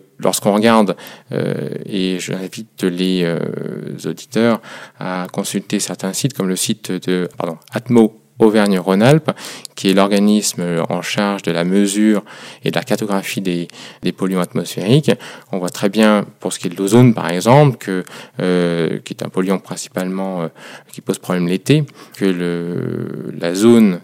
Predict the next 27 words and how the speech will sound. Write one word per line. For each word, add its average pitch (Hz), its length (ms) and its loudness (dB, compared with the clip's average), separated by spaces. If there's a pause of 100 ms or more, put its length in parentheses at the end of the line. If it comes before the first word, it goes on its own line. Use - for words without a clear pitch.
(260)
d'extension, 123 920 0 (380)
euh, 82 200 -4
de - 140 -8
ce - 140 -10
polluant, 104 540 -2
c'est 95 480 -2
toute - 320 -20
l'Isère, 113 840 2
euh, 87 100 -2 (400)
le 92 140 -6
sud 98 340 -2
du 90 380 0
Rhône, 104 720 4 (340)
euh, 87 500 -4
mais 85 120 -2
même 104 200 4
l'Ardèche, 98 720 0
la 85 240 -4
Drôme 107 380 4
et 90 60 -2
toute - 220 -8
la 123 60 -2
vallée 101 220 0
du 120 100 -2
Rhône. 110 240 2 (420)
Donc, 104 240 4 (100)
on, - 220 -8